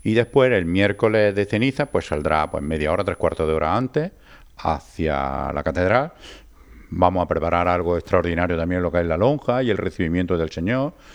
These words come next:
y vamos muy contentos. O sea, lo que es el tema del Vía Crucis, además tenemos la suerte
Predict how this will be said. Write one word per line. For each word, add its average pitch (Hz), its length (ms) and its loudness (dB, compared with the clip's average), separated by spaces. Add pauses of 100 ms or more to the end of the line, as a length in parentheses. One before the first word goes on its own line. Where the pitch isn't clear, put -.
(260)
y 76 240 -6
vamos 80 240 -4
muy 87 180 0
contentos. 73 460 -6 (160)
O - 80 -20
sea, - 100 -6
lo 78 80 -6
que - 80 -2
es 90 40 0
el 87 40 -2
tema 98 180 -2
del 95 80 0
Vía 85 120 0
Crucis, 113 300 -2
además 85 300 -2
tenemos 90 280 0
la 85 100 -2
suerte 87 400 -2